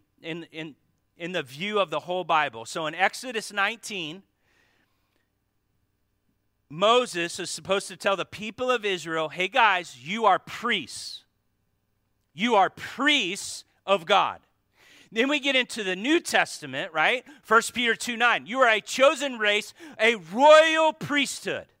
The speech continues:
Say, "I'm a royal priesthood." Yeah, yeah, yeah, you are. Why are you? Well,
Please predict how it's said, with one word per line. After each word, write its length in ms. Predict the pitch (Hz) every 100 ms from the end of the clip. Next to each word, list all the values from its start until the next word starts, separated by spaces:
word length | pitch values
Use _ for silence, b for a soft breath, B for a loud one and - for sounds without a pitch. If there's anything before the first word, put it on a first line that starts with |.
| _ _ -
Say, 260 | 196 180
"I'm 220 | 180 180
a 60 | 170
royal 260 | 143 139 113
priesthood." 600 | - 107 90 - 90 90 _ _ _ _ _ _ _ _ _ _ _
Yeah, 180 | 104 78 _
yeah, 220 | 104 87 _
yeah, 160 | 101 104
you 200 | 101 127
are. 160 | 104 85 _ _
Why 380 | 101 127 165 208
are 180 | 226 247
you? 340 | 254 285 285 _ _ B B B -
Well, 340 | 143 196 277